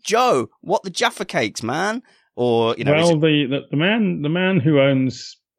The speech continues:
Speaker 2: uh, Sauber accosted me in the paddock.
Speaker 1: Oh,
Speaker 2: in Austria.
Speaker 1: <laughs> right, he actually grabbed you.
Speaker 2: And, uh, and, and got a talking to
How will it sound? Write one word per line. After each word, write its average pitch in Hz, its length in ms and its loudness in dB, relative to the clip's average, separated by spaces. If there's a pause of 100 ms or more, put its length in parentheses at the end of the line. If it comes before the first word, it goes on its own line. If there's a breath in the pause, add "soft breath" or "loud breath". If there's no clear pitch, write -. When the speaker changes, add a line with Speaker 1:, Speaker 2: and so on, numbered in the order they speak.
Speaker 2:
uh, 113 240 0
Sauber 127 520 0 (460 loud breath)
accosted 127 540 0
me 107 160 2
in 104 100 0
the 107 60 -2
paddock. 107 380 -6 (300)
Speaker 1:
Oh, 165 160 2
Speaker 2:
in 175 80 4
Austria. 123 340 -4
Speaker 1:
<laughs> 135 60 -4
right, 147 120 -2
he 131 60 -4
actually 127 240 -8
grabbed 127 320 -6
you. 113 100 -8
Speaker 2:
And, 131 320 0
uh, 127 300 2
and, 131 280 2 (560 loud breath)
and 139 160 4
got 143 160 4
a 147 40 0
talking 143 500 0
to 95 240 -8